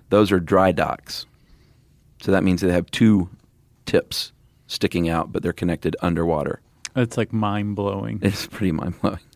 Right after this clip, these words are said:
Speaker 2: Uh, it was, it's pretty neat, at the very least.
Speaker 1: Yeah.
Speaker 2: So, um, we've got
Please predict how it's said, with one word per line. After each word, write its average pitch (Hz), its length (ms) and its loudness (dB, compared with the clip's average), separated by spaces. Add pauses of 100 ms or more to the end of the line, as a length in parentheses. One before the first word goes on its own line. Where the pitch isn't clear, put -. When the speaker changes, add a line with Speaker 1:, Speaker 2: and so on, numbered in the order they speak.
(400)
Speaker 2:
Uh, 131 200 -2
it 170 60 2
was, 208 160 2
it's - 160 -14
pretty 113 260 -2
neat, 117 280 0 (120)
at - 160 -10
the 101 80 -16
very 101 220 -8
least. 113 280 -10
Speaker 1:
Yeah. - 200 2 (220)
Speaker 2:
So, 131 400 4
um, 120 400 4 (1160)
we've 135 220 2
got 127 400 2